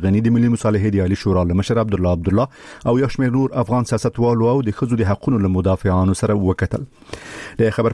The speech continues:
پاڼې له مخې ښاغلي خلیلزاد په افغانستان کې د تلپاتې سولې په ټینګښت کې د سیاسي ګوندونو، مدني ټولنې او رسنیو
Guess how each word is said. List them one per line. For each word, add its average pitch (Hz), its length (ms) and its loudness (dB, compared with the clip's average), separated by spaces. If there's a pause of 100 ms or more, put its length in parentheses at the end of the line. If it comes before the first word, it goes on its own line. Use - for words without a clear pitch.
پاڼې 117 220 2
له 110 80 0
مخې - 120 -6
ښاغلي 107 400 0
خلیلزاد 107 500 0
په 107 80 -2
افغانستان 104 340 -2
کې 110 160 -2
د - 100 -8
تلپاتې 104 400 -2
سولې 104 260 0
په - 100 -4
ټینګښت 101 300 0
کې 113 100 -2
د 104 140 -4
سیاسي 104 200 -2 (100)
ګوندونو، 117 360 2
مدني 101 260 0
ټولنې 117 420 0
او 113 140 2
رسنیو 90 400 0